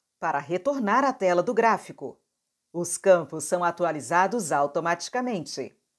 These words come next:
Ao final, ao colocar o mouse em cima do nome do relator ou relatora, é possível visualizar quem também acompanhou o voto. Declaração, impedido ou suspeito.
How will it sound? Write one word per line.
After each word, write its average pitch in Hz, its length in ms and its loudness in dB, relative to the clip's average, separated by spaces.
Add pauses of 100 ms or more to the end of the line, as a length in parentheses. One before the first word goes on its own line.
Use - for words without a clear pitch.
(1120)
Ao 165 140 4
final, 208 560 2
ao 262 220 4
colocar 247 500 4
o 254 80 0
mouse 220 460 0
em 233 100 -6
cima 175 340 -4
do 175 140 -2
nome 165 300 -2
do 143 100 -8
relator 160 720 -4
ou 170 140 0
relatora, 165 760 0
é 214 120 0
possível 269 520 -4
visualizar 165 800 -2
quem 277 240 -4
também 247 380 -2
acompanhou 240 680 -2
o 147 40 -4
voto. 139 520 -2 (2000)
Declaração, 196 1160 2
impedido 214 880 -6
ou 254 280 0
suspeito. 185 840 -8